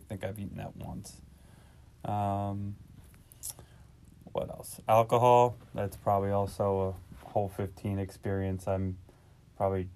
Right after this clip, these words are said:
drink more than, or added more alcohol back to my diet than I necessarily want to.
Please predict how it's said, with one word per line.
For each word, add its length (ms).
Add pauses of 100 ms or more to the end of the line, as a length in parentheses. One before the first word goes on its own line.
(720)
drink 240
more 320
than, 380 (500)
or 160
added 400
more 480 (720)
alcohol 460
back 320
to 60
my 160
diet 380
than 140
I 100
necessarily 600
want 320
to. 240